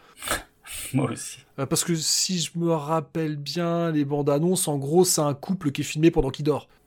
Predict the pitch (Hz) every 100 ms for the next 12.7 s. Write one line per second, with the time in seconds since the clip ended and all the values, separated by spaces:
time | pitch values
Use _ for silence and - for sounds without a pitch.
0 | - - - 165 - 117 - 107 117 101
1 | 95 - _ _ - - - - 139 -
2 | - 160 139 147 - - - - - -
3 | - - - 123 131 - 151 - 147 156
4 | 165 139 202 175 139 131 131 143 160 131
5 | - - 262 247 233 - - - - -
6 | - 226 175 180 208 233 247 214 190 202
7 | 180 185 240 - 156 175 214 202 - 165
8 | 165 170 156 151 151 143 131 110 - _
9 | _ _ - - 240 233 - - - 139
10 | - 180 254 - 226 208 226 220 269 294
11 | 262 - _ - 190 196 202 175 139 170
12 | 185 185 180 180 - 233 262